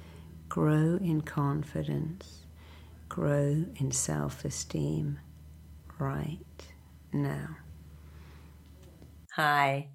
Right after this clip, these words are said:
I hope you loved that meditation. If you want to hear more of my meditations and my hypnotic audios, just go across to marissa peer dot com forward slash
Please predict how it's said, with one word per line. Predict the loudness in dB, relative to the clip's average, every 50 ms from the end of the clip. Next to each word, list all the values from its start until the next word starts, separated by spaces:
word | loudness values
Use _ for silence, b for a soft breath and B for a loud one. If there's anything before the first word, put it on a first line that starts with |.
| -16 _ 2
I | 4
hope | 4 6 6
you | 4 2
loved | 4 6 4 4 4 2 -4
that | -4 -4 -2
meditation. | -2 -4 -4 -4 -6 -8 -4 -4 -2 -2 -2 -4 -4 -4 -4
If | -4 -2
you | 0 0 2
want | 2 2 0 0
to | 0 2
hear | 4 6 6 6 6
more | 4 4 4 4 6 4 4 4 2
of | -2 -4 -2
my | 0 -2 0
meditations | 0 0 0 0 0 -2 -4 -2 0 0 0 0 0 -4 -4 -4 -4 -2 -2 -4 -4 0
and | 2 2 2 4 2 0
my | 0 -2 -2 -4
hypnotic | -4 -4 -4 -4 -2 -2 -2 -2 -2 -4 -2 -2 -4 -2 -2 -2
audios, | -2 0 0 0 0 0 0 0 0 0 -2 -4
just | -6 -6 -6 -2
go | 2 4 6 6 4
across | 4 2 2 2 2 2 2 -2
to | -4 -2
marissa | -2 2 2 2 2 0 -2 -2 -2
peer | 2 4 4 6 4 4 2 B B B B B B B -2
dot | 4 4 4 4 4 0 -8 -12 -10
com | 0 2 4 6 6 4 2 0 -4 -6
forward | -10 -10 0 4 6 8 8 10 8 6 6 2 -8 -4
slash | -2 -2 0 2 4 4 4 4 2 0 -4 -6